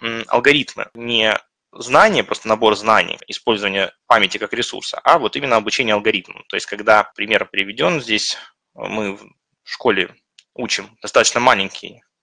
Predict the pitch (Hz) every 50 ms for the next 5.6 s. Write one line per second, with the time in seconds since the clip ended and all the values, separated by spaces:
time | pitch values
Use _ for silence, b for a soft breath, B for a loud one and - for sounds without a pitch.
0 | _ _ _ - 95 98 104 101 120 101 90 90 87 85 80 - 104 101 101 104
1 | 104 95 101 98 107 104 92 - 98 101 101 98 92 98 95 - - 98 101 104
2 | 113 107 - 113 104 95 95 - 107 104 104 98 - - 101 101 98 98 98 90
3 | 85 87 92 101 131 175 233 240 _ B B B B B B B B B B 123
4 | 127 120 107 - - 127 113 - 104 101 95 - 123 113 101 - - _ - -
5 | 107 110 110 110 107 104 92 - - - -